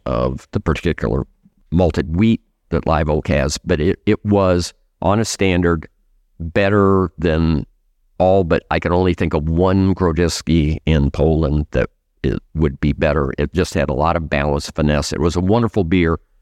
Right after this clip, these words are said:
and we're going through and we're thinking, "This, this could be the gold." Then we got to beer, like, three or four, and we had this beer, and, and when you read this ingredient list and you think they're gonna make an Oud Bruin,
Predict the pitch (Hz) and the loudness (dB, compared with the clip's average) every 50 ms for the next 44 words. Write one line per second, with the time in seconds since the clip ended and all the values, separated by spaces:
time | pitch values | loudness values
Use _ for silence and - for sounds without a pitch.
0 | _ _ _ - 92 98 92 95 120 120 120 117 - 127 120 110 107 104 92 87 | _ _ _ -2 0 0 2 2 2 2 2 0 0 0 0 2 2 2 2 2
1 | - 120 92 87 82 80 82 92 - - - - - _ _ _ _ _ _ _ | 0 0 0 0 0 0 -2 -2 -4 -6 -10 -14 -16 _ _ _ _ _ _ _
2 | - 98 - - - 107 85 76 92 85 76 82 80 - 85 78 73 71 71 101 | -2 -2 -2 0 -2 -2 0 2 0 2 2 0 0 2 0 2 0 0 0 0
3 | 104 127 131 113 95 120 107 - - 90 76 92 92 92 92 90 78 76 - - | 0 2 2 2 0 0 -2 -2 -4 -2 0 2 2 4 4 2 2 2 0 -2
4 | - _ - - - 104 107 95 90 85 - - _ - 82 78 62 53 57 - | -4 _ -18 -6 0 2 2 4 2 2 0 -4 _ 0 0 2 2 0 -2 -4
5 | - - _ _ _ _ _ _ _ _ _ _ _ - 71 82 76 76 82 - | -8 -14 _ _ _ _ _ _ _ _ _ _ _ -4 -2 0 2 2 0 0
6 | - _ _ _ - 92 90 87 110 104 107 104 92 - - 104 101 92 87 85 | -4 _ _ _ -2 0 2 2 2 2 2 2 0 0 0 2 2 4 4 2
7 | 80 - - _ 87 92 95 98 104 104 110 117 117 151 175 165 143 120 117 107 | 0 -2 -2 _ 0 0 2 2 2 2 2 2 2 2 2 0 0 0 -2 -2
8 | - - 92 95 92 92 92 107 110 98 82 73 71 - - - 69 58 - - | 0 0 0 0 0 0 2 2 4 4 2 2 0 -2 -2 -2 -2 -2 -2 -4
9 | - - - 76 80 78 85 87 - - 85 87 82 - - _ _ _ _ _ | -4 -2 0 0 2 0 0 -2 -2 0 0 0 0 -2 -8 _ _ _ _ _
10 | - 92 87 78 117 117 120 104 101 101 - 92 69 71 - _ - 110 117 127 | -2 -2 0 0 0 0 2 2 0 0 0 -2 -4 -4 -6 _ -2 0 0 0
11 | 131 107 92 95 92 90 82 80 78 71 69 69 | 0 0 0 2 2 4 2 2 2 0 -2 -6